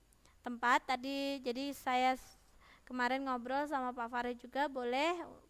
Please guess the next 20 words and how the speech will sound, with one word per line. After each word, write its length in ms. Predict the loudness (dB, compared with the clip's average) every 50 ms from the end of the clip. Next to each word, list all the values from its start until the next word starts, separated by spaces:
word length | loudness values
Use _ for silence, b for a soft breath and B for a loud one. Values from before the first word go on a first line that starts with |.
| -8 -4
kalau 240 | -2 0 0 -2
seandainya 560 | -2 -4 -4 -4 -4 -2 -2 -2 -2 -2 -2 -2
memang 320 | -2 -2 -4 -4 -4 -4
benar-benar 560 | -4 -2 -2 -2 -2 -2 -4 -4 -4 -6 -6
tidak 320 | -6 -4 -4 -2 -4 -4 -6
bisa 560 | -8 -10 -4 0 2 4 6 6 6 6 4 2 -2 B B B B B B
keluar, 560 | -4 -4 -2 0 2 4 6 6 6 6 4 2 B B B B B B B B B _ _ _ _ _
prakteknya 680 | 0 4 4 4 4 2 -2 -4 -4 -4 -2 -2 -2
di 80 | -2 -4 -2
kamar 340 | -2 -2 0 0 -2 -2 -2 -6
juga 240 | -10 -8 -6 -6 -6
tidak 320 | -6 -8 -8 -8 -8 -8
apa-apa, 400 | -8 -8 -8 -6 -6 -6 -6 -6
tetapi 320 | -6 -6 -6 -4 -4 -2 -2 0 0 -2 -4 B B B B B
harus 260 | -4 -2 -2 -2 -4 -4 -6
mengenakan 640 | -6 -4 -4 -4 -4 -4 -6 -2 2 2 2 2 2 -4 -12 -18 B B B B B B B B B B B _ _ _ _ _ 0
pakaian 340 | 0 0 0 0 -2 -4 -2 -2
olahraga 560 | 0 0 0 2 2 0 0 0 -2 -2 -2 -4
seperti 400 | -6 -10 -12 -12 -12 -12 -12 -10
kaos, 480 | -6 -2 0 2 2 2 2 0 -2